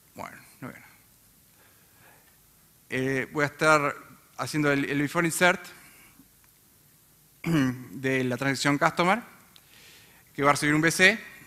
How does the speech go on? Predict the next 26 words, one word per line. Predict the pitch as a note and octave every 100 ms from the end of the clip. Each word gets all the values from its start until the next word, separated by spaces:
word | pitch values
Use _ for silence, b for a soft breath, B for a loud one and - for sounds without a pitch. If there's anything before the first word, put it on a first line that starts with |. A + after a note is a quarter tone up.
| B _ _ _ _ -
y | D#3+ E3 - -
va | D#3
a |
devolver | D#3 D#3 D#3 E3
si | E3+ D#3+ D#3 D3 - - - - _ - _ _ _
quiero | C#3+ C#3
que | C#3
siga | - D3
para | D3 D3+
adelante | D3 D3 E3
o, | D3+ - -
o | C3
cancele. | B2 - - - - - - _ _ _ _ _ _ _ _ _ _ b b b
Bueno, | E3+ F3+
eso | G3 G3
es | F#3+ - - - - _ _ - B -
lo |
que | C#3
en | C#3
principio | C3+ D3+ D#3
vamos | D#3 D3
a |
hacer | D#3+ D3+
para | C#3 C3
el |
segun-, | B2+ C#3+ C#3+